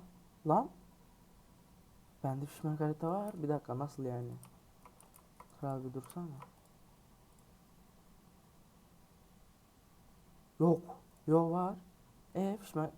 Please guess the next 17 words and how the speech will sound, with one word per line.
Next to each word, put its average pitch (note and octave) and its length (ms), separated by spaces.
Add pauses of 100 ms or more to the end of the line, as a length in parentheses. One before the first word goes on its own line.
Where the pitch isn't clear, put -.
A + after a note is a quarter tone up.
Bir D#3 140
dakika, E3+ 300
ben D3+ 180
de D#3 40
yeni C#3+ 200
bir C#3 60
şey D#3 140
öğrendim B2+ 280
sizle C#3+ 340
beraber. A#2+ 340
Şimdi C3 260
o C3+ 80
zaman D#3 200 (580)
ilkini E3 380
göstereyim A#2+ 480
Fishman A#2 320
Karate'nin. B2 560